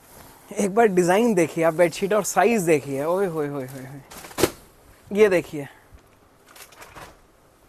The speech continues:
what size and what design, देखिए कितना beautiful।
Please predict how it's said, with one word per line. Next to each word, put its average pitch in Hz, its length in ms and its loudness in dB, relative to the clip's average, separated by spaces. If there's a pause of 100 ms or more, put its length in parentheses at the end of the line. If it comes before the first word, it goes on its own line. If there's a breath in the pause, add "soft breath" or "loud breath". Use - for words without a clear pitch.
(1600)
what 180 320 4 (100)
size 185 480 -2
and 175 220 -2
what 170 380 -4 (240)
design, 139 460 -8 (160)
देखिए 131 320 -14
कितना 170 340 -10
beautiful। 147 540 -12